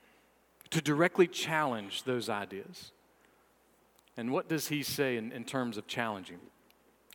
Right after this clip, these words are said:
Just listen to a few verse, few verses from this letter. Galatians chapter one, verse six.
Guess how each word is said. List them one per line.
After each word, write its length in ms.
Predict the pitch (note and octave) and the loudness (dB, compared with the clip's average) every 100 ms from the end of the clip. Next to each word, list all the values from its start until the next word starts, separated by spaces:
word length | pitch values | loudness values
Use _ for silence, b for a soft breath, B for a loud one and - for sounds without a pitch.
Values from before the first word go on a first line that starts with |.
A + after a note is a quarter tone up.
| - | -8
Just 220 | B2+ D#3+ | -4 -2
listen 260 | D#3+ D3+ B2 | -2 -2 -2
to 120 | A2+ | -2
a 120 | A#2 | -2
few 240 | G2+ C#3 B2+ | -6 -2 -2
verse, 480 | G#2+ F2+ - - - - | -2 -4 -4 -6 -12 -18
few 200 | - C3 | -6 -2
verses 340 | A2 G#2+ - F#2+ | 0 -2 -4 -6
from 180 | A2 | -6
this 200 | F#2+ F#2+ | -6 -6
letter. 280 | G2 F2+ E2+ - B B B | -6 -6 -8 -14 B B B
Galatians 400 | B2 D3 D#3 C#3+ | 2 4 2 -2
chapter 420 | - C3+ B2 A#2+ | 0 0 0 0
one, 400 | A#2 A#2+ A2+ G2+ - | -2 0 -2 -4 -8
verse 220 | - G#2+ - | -4 -2 -2
six. 400 | G2 - - | -4 -6 -12